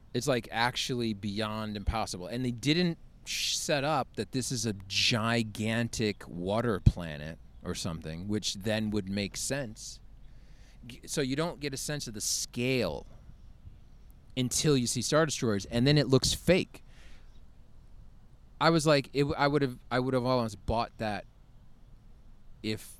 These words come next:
it was a vision. You know what I mean? Because it was awesome in sight, and then it got too awesome, and then, and then I, like, switched off. Like, I was just like, "Oh, all right." And I know it's Star Wars and whatever, but, like,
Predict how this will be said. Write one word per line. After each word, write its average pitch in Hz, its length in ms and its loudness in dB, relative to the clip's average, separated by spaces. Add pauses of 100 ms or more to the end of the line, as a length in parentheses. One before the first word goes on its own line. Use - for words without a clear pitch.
(140)
it 104 120 -4 (260)
was 104 280 0
a 98 60 -6
vision. 90 380 -6 (1120)
You 123 120 2
know 135 60 4
what 139 100 4
I 139 60 4
mean? 147 160 4
Because 143 340 4 (100)
it 156 100 6
was 147 260 0 (100)
awesome 160 480 4
in 123 140 0
sight, 151 460 0
and 131 160 0
then 139 200 2
it 127 80 -4
got 139 200 2 (260)
too 165 260 6
awesome, 123 340 4
and 117 140 2
then, 127 80 -4
and 120 100 0
then 123 100 2
I, 120 100 2
like, 113 180 0 (140)
switched - 360 -2
off. 123 220 6
Like, 117 160 -2
I - 20 0
was 110 120 0
just 107 80 -4
like, 101 160 -6
"Oh, 101 180 0 (300)
all 104 100 -4
right." 82 200 -4 (1080)
And 156 100 2
I 175 40 4
know 196 100 8
it's 190 120 6
Star 123 260 6
Wars 117 180 4
and 113 100 0
whatever, 113 220 2
but, 123 120 2
like, 123 220 2